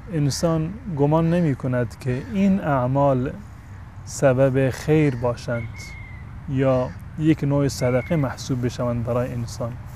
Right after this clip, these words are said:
اما از آنجایی که الله متعال حکیم هست، عادل هست، هیچ کاری را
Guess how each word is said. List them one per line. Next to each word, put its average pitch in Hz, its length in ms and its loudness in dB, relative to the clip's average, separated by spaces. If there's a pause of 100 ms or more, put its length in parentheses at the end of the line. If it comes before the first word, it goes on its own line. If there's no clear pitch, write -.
(1400)
اما 180 300 6
از 156 120 4
آنجایی 165 400 4
که 165 220 2
الله 143 420 6
متعال 131 500 2
حکیم 147 500 0
هست، - 480 -4 (280)
عادل 127 480 4
هست، - 560 -4 (1400)
هیچ - 240 0
کاری 165 400 6
را 131 280 4